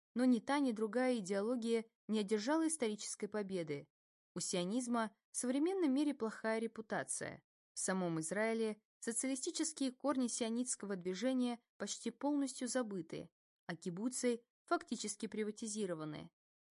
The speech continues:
Советский Союз тоже обладает дурной посмертной славой. И в восточноевропейских странах,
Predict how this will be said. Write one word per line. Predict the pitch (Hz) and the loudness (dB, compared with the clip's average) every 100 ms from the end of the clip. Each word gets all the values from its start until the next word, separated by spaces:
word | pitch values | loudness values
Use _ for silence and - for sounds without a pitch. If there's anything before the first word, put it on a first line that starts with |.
| _ | _
Советский | - 294 392 - 277 | -4 0 0 0 -2
Союз | - 277 311 - | 0 2 0 -2
тоже | 247 254 247 | -2 0 2
обладает | 214 202 190 226 202 | 0 -2 0 -2 -2
дурной | 175 165 185 240 | -4 -4 -4 -4
посмертной | 196 - 180 170 190 | -4 -4 -4 -4 -6
славой. | 196 214 190 165 147 - _ _ _ - | -6 -2 -2 -2 -6 -8 _ _ _ -4
И | |
в | 190 | 0
восточноевропейских | 185 214 202 - 170 165 156 208 254 - 226 | 0 0 -4 -2 -2 -2 -2 -4 -6 -4 -6
странах, | - 233 220 220 | -2 -2 0 -4